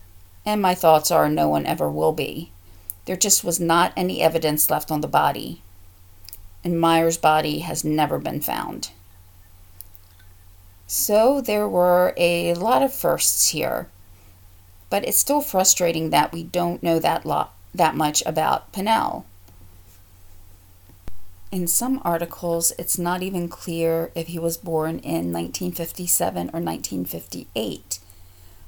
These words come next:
but I've seen nineteen fifty-seven be more definitive in some articles.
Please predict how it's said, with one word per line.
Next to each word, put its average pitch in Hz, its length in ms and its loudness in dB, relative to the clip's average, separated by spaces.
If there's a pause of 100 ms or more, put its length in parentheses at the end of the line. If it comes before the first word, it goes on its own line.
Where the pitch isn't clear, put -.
(240)
but 175 400 4
I've 175 180 0
seen 202 540 -2
nineteen 180 400 -4
fifty-seven 165 840 -2
be 160 180 -8
more 156 200 -2
definitive - 600 -6
in 143 100 -8
some - 220 -4
articles. - 720 -6